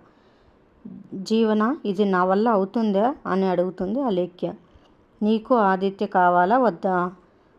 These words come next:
"ఆ, కావాలి" అంటుంది అలేఖ్య. "రేపు రెండు చోట్ల శోభనం ఆగాలంటే నేను చెప్పినట్లు చెయ్యి అలేఖ్య, మనకి పెద్దగా టైం లేదు" అని జీవన అంటే, "సరే జీవన,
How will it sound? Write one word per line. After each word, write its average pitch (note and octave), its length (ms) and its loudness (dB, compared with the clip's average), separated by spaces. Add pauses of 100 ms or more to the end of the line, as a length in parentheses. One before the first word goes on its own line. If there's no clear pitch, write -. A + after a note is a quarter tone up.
(220)
"ఆ, G3+ 180 2
కావాలి" G3 640 2
అంటుంది F3 440 -2
అలేఖ్య. E3+ 460 -4 (420)
"రేపు G3+ 280 -2
రెండు F#3 360 -2 (120)
చోట్ల G#3+ 280 -2
శోభనం F#3 580 -2
ఆగాలంటే F3 800 -4 (440)
నేను A#3 220 2
చెప్పినట్లు G#3 640 -2
చెయ్యి F#3 380 -4 (580)
అలేఖ్య, F3+ 560 0 (320)
మనకి G3 320 0
పెద్దగా G#3 480 -2
టైం G3+ 360 0
లేదు" E3+ 340 0 (480)
అని A3 200 0
జీవన G3+ 720 -2 (280)
అంటే, F#3+ 320 -2
"సరే A3 400 0
జీవన, F#3 500 -2